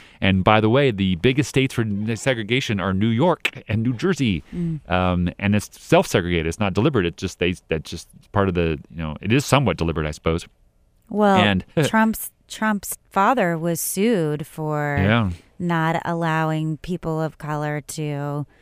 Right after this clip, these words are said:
Speaker 2: uh, rent from his
Speaker 1: Right.
Speaker 2: apartment buildings.
Speaker 1: Yeah, he was busted for it. And so,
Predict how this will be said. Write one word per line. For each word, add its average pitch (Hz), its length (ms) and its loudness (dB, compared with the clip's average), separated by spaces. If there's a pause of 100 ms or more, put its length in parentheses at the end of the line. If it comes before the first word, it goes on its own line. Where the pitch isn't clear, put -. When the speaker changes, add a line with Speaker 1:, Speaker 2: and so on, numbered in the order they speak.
(300)
Speaker 2:
uh, - 180 -2
rent 160 540 -2
from 165 260 -4
his 156 440 -4 (320)
Speaker 1:
Right. 170 100 0
Speaker 2:
apartment 214 280 0
buildings. 147 540 -6
Speaker 1:
Yeah, 107 80 2
he 117 60 0
was 95 100 -4
busted 120 320 0
for 82 260 2
it. - 200 -4
And 110 360 4
so, 135 480 4